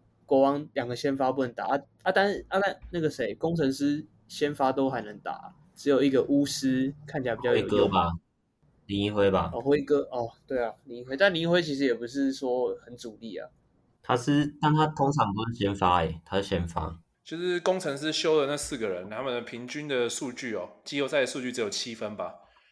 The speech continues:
Speaker 3: 然后国王，国-，国王这边的三几分？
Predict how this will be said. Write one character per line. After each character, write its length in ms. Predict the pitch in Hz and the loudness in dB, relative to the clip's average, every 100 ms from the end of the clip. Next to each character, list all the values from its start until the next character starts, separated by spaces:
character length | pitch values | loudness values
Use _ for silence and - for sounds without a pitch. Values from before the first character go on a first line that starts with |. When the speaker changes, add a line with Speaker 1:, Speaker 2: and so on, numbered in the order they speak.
| - _ | -20 _
Speaker 3:
然 140 | - 113 | -8 0
后 180 | 135 135 | 2 2
国 200 | 135 131 | 0 0
王， 240 | 120 127 | 2 0
国-， 260 | 127 - - - | -2 -4 -6 -10
国 100 | 120 | -6
王 80 | 113 | -6
这 120 | 123 | -4
边 120 | 131 | -2
的 60 | 120 | -4
三 240 | 117 123 | -4 -6
几 160 | 123 101 | -6 -12
分？ 240 | 90 92 | -12 -14